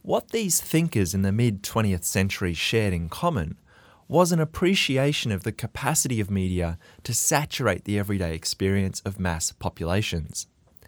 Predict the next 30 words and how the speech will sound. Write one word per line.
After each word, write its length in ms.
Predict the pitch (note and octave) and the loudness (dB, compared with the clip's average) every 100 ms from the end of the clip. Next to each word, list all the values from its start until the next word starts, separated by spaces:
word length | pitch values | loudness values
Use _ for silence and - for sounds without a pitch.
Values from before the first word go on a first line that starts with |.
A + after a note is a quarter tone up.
| - - - - | -20 -20 -20 -2
In 140 | C3 A2 | 4 6
mass 220 | G2 - | 6 4
societies, 680 | G2+ - B2+ C3 A#2+ G#2 | 2 4 4 4 4 0
people 300 | - D3 B2+ | -2 -2 2
were 140 | A2 A2 | 2 2
increasingly 720 | G#2 - A#2 - G#2+ G2+ - | 0 0 0 0 0 0 0
immersed 560 | G2 F#2+ A2+ G#2+ E2+ - | 0 2 4 2 0 -2
in 100 | F#2 | -2
homogenized 760 | G2 F#2 G2 G2+ E2+ F2 - | 0 0 0 0 0 -2 -6
flows 500 | - F#2+ G2+ F#2+ E2 | -4 0 2 2 -2
of 120 | - | -6
content. 500 | - G2+ A2 E2+ D#2+ - _ _ _ _ _ _ _ _ _ _ - - - - - - | -4 -4 -2 -4 -8 -10 _ _ _ _ _ _ _ _ _ _ -20 -20 -20 -20 -6 2
In 100 | D#3 | 6
the 80 | D#3 | 8
middle 240 | G3+ G#3 | 8 8
of 80 | B2+ | 4
the 80 | A#2 | 0
twentieth 360 | - A2 F#2 | 0 2 0
century, 600 | - A#2+ A2 F2 E2+ F#2 - - - | 0 -2 -2 -4 -6 -8 -14 -8 0
this 260 | D3 - | 2 2
was 180 | G#2+ G#2 | 0 -2
entirely 960 | A2+ G#2 - - B2+ A#2 F#2+ F#2 F#2 - - | -2 -4 -6 -4 -2 2 2 0 -4 -8 -6
new. 420 | G2 G2+ F2+ E2 E2 _ _ _ _ _ _ _ - - _ | 0 2 2 -2 -10 _ _ _ _ _ _ _ -20 -20 _
The 100 | - | 0
media-saturated 960 | B2+ D3+ D#3+ D3 - B2 - B2+ A2 G2 | 4 4 4 2 4 2 4 2 2 0
society 480 | - - G#2+ G2+ G2 | -2 -2 2 2 2
you 220 | F#2 G#2+ | 0 0
live 200 | G#2 G2 | 0 0
in 160 | F#2+ F2 | -2 -2
today 600 | - F#2+ D3 G2 E2+ | -2 2 4 2 -2